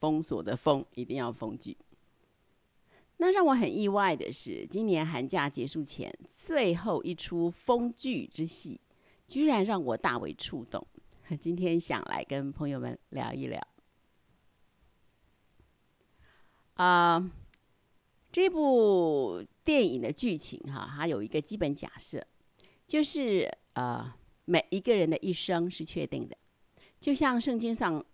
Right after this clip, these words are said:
所说的，上帝呢，从一本造出万族的人住在全地上，并且预先定准他们的年限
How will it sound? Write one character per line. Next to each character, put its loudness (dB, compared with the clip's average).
所 -8
说 -4
的， 0
上 2
帝 -2
呢， 2
从 2
一 2
本 2
造 2
出 -2
万 2
族 -8
的 -4
人 -4
住 0
在 -2
全 -10
地 -2
上， -4
并 2
且 -2
预 2
先 2
定 0
准 -2
他 -6
们 -2
的 -6
年 -8
限 -2